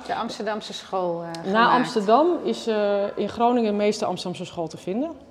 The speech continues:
Speaker 2: En ik heb eerst een boek gemaakt, althans de uitgever had mij gevraagd of ik dat wilde doen. Eh, over de Amsterdamse school in de hele provincie. En omdat dat zo'n succes was,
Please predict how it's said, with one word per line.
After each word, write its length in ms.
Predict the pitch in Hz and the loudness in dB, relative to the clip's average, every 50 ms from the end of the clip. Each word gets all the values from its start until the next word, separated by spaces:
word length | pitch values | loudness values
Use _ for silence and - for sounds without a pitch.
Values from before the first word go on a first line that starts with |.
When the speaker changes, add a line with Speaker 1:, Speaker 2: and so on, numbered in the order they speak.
| - - - - - - - - - - - _ | -20 -20 -20 -20 -20 -20 -20 -20 -20 -20 -14 _
Speaker 2:
En 380 | - 190 190 190 190 190 180 185 | -2 0 2 2 2 2 0 -2
ik 140 | 190 185 190 | -4 -4 -6
heb 100 | 175 165 | -6 -4
eerst 220 | - 220 220 226 | -4 -4 -4 -4
een 100 | 208 196 | -4 -4
boek 160 | 190 196 - | -4 -6 -6
gemaakt, 460 | - 185 185 185 175 170 165 160 - | -8 -8 -6 -4 -4 -4 -6 -8 -10
althans 320 | 160 165 - 170 180 175 - | -12 -8 -6 -6 -6 -6 -6
de 80 | - | -8
uitgever 500 | - - 180 185 - - 170 165 160 175 | -6 -4 -4 -4 -4 -4 -4 -4 -4 -4
had 100 | 175 170 - | -6 -6 -4
mij 140 | 180 170 156 | -6 -8 -8
gevraagd 460 | - - - 196 196 208 226 226 - | -8 -6 -2 -2 -2 -2 -2 -6 -10
of 80 | 208 | -12
ik 100 | - - | -10 -8
dat 140 | - 196 196 | -8 -6 -4
wilde 220 | - 196 185 180 170 | -4 -2 -2 -2 -2
doen. 200 | 190 240 294 349 370 - - - - - - - - - - - - | 0 -2 -2 -2 -4 -8 -12 -18 -20 -20 -20 -20 -20 -20 -20 -14 -8
Eh, 100 | - 190 185 185 180 180 175 170 170 170 - - | -6 -4 -4 -4 -4 -4 -4 -4 -6 -6 -4 0
over 240 | 175 190 180 185 180 | 0 0 0 -2 -4
de 60 | - | -4
Amsterdamse 420 | - 175 156 - 170 160 - 170 | -4 -4 -6 -8 -10 -10 -10 -12
school 320 | 165 - - 180 170 170 - | -12 -6 -4 -2 -2 -2 -2
in 100 | 170 165 | -2 -2
de 40 | 156 | -2
hele 160 | 151 151 147 | -2 -2 -4
provincie. 680 | 151 - 156 - 208 220 233 226 - 247 262 269 262 - - - - - - - - _ _ _ | -6 -8 -6 -2 -2 -2 -2 -2 -4 -4 -6 -6 -8 -10 -16 -20 -20 -20 -20 -20 -20 _ _ _
En 400 | - 170 185 185 180 175 175 180 | -6 -4 -2 -2 -2 -4 -4 -4
omdat 280 | - 175 156 170 160 165 | -6 -6 -6 -6 -4 -4
dat 200 | 190 190 190 190 | -4 -4 -6 -6
zo'n 240 | - - 220 220 220 | -4 0 0 0 0
succes 420 | 226 214 196 - - 190 190 - | -2 -4 -4 -2 -2 -2 -2 -2
was, 440 | 185 185 190 196 - - - - | -2 -4 -4 -4 -4 -8 -12 -14